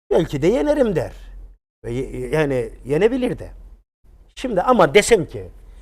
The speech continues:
"İlkokula daha başlamamış şu çocukla güreş eder misin?" desem ne yapar? <laughs> "Ya hocam, başka işim mi yok? Yani şu çocuğa ben, bu bana hakarettir." Ama aynı kardeşimizi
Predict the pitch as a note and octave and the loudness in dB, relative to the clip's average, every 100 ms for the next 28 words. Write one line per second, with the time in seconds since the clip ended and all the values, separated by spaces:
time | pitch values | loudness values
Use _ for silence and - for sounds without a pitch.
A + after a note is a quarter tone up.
0 | - _ _ D#4 G3+ F#3+ - E3+ D#3+ D#3+ | -20 _ _ -4 0 0 2 2 4 4
1 | D3 D#3 - C#3 B2+ A#2+ A#2+ - - F#3 | 4 4 4 -2 -2 -4 -6 -8 -8 -4
2 | - D3 D3+ C3 A2 - - - - F#3 | -2 -2 -2 -2 -4 -6 -16 -20 -6 0
3 | F#3 E3+ D#3+ D#3+ C#3+ C3 C3 B2+ C3 C#3 | 0 2 4 4 2 -4 -6 -6 -6 -6
4 | D3 G#3 C#3+ C3+ D#3+ - - - _ - | -2 0 0 -4 -12 -14 -20 -20 _ -18
5 | F3 - - - _ - G#2+ G#2 G2 F2 | -16 -18 -20 -20 _ -12 -10 -10 -12 -16
6 | E2+ - - _ _ _ - C#3+ - B2+ | -18 -20 -20 _ _ _ -6 -4 -2 -4
7 | - A2+ G2 F2 - - - _ _ _ | -2 -10 -12 -16 -18 -20 -20 _ _ _
8 | - _ _ _ D3 G#2+ F2+ E2 - - | -20 _ _ _ -8 -8 -12 -18 -20 -20
9 | _ - A3 E3+ D3 D3 B2+ D3 D3+ A2 | _ -10 -2 -2 2 2 4 2 0 -2
10 | G2 - - - _ _ _ G4+ G3+ E3 | -14 -20 -20 -20 _ _ _ 2 4 4
11 | C#3+ B2 B2 A2 - F2 - - - _ | 0 -2 -4 -4 -10 -20 -20 -20 -20 _
12 | _ _ _ B2+ A#2+ G#2+ D#3+ B2 G#2+ - | _ _ _ -6 -6 -4 -4 -4 -8 -12
13 | A2 F#2 - F2+ F2+ F#2 C3 B2+ | -14 -14 -16 -16 -16 -10 -10 -10